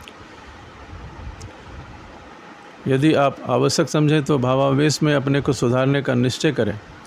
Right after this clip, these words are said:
आप यह देखकर आश्चर्य में पड़ जाएंगे कि आप में अत्यंत महत्वपूर्ण परिवर्तन होने लगे हैं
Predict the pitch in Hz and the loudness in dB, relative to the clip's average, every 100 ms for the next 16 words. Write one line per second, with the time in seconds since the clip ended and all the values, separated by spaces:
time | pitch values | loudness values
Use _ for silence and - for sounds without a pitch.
0 | - - - - 123 135 139 127 135 135 | -20 -20 -8 -2 0 2 2 2 0 2
1 | 127 107 123 - 151 147 143 139 135 139 | 2 2 0 2 2 2 0 0 2 2
2 | 143 143 147 139 135 131 139 135 127 - | 2 2 2 2 2 2 2 0 0 0
3 | 143 139 135 131 - 151 147 131 139 139 | 0 0 0 0 0 2 2 2 2 2
4 | 127 139 127 120 120 117 110 107 95 | 2 0 2 2 2 2 2 0 -2